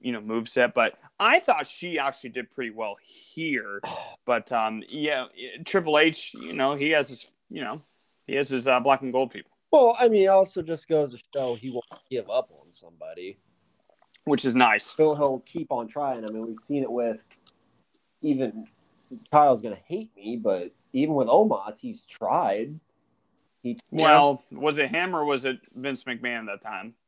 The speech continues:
Speaker 1: Who knows?
Speaker 2: Well, I mean, I don't necessarily think Vince would have booked him against Seth Rollins, but that's, that's a different conversation for today. Um, yeah, I don't know. It's just,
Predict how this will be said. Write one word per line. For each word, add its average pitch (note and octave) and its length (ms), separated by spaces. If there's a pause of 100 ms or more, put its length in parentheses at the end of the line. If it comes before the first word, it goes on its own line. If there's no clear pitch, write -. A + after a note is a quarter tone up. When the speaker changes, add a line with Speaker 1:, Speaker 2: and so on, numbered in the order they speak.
Speaker 1:
Who C#3 140
knows? - 240 (580)
Speaker 2:
Well, F3 500 (400)
I C3 140 (120)
mean, D3 100
I F3 120
don't F#3 340
necessarily D#3+ 600 (100)
think C3 320 (140)
Vince A#2+ 280
would B2 160
have G#2+ 140
booked A2 240
him F#2+ 80
against F#2+ 320
Seth F2+ 180
Rollins, F2 500
but - 140
that's, F#3 460 (120)
that's C#3+ 260
a A2+ 40
different G2+ 300
conversation - 360 (280)
for - 80
today. - 440 (640)
Um, G3+ 440
yeah, G#3 240
I A#3 140
don't G3 180
know. C#3+ 220
It's D#3 160
just, - 220